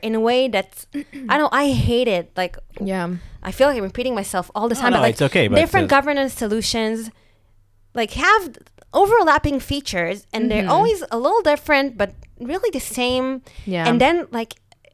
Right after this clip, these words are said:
Speaker 1: especially in the world of, of, like, uh, commercial solutions,
Speaker 2: Mm-hmm.
Speaker 1: I don't wanna pay for something that does, like, f-, like, twenty percent of something that I already have, and, and
Speaker 2: Right,
Speaker 1: I
Speaker 2: yeah.
Speaker 1: hate it. So
Speaker 2: Yeah.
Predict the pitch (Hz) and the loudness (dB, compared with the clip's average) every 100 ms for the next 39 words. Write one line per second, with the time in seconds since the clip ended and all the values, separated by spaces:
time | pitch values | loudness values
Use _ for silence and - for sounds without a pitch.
0 | - 220 269 262 294 233 208 208 214 202 | -8 -2 0 2 2 0 -2 0 2 0
1 | 180 180 175 175 - 175 160 - 208 226 | -4 -8 -8 -8 -8 -8 -8 -8 -2 0
2 | 240 196 165 - - 220 202 202 185 170 | 0 -2 -4 -8 -8 -4 -2 -2 -2 -4
3 | 185 - _ - 466 415 359 330 311 330 | -6 -12 _ -2 2 4 4 4 2 2
4 | 330 - 285 254 226 233 285 277 277 233 | 0 2 4 4 2 -2 -4 -2 -2 -4
5 | 208 233 226 220 214 - - _ - - | 2 2 2 0 -4 -10 -20 _ -16 -12
6 | 196 - _ _ _ _ _ - 285 285 | -12 -12 _ _ _ _ _ -2 0 0
7 | 240 269 254 214 247 262 214 220 330 403 | -2 -2 -2 -4 -4 -2 0 2 4 2
8 | 269 269 302 202 190 196 - 165 180 175 | 0 2 4 4 0 -4 -6 -4 0 0
9 | - 226 185 156 135 226 - 233 190 175 | -2 -4 -2 -2 0 -2 -4 -8 -2 -2
10 | 156 | 0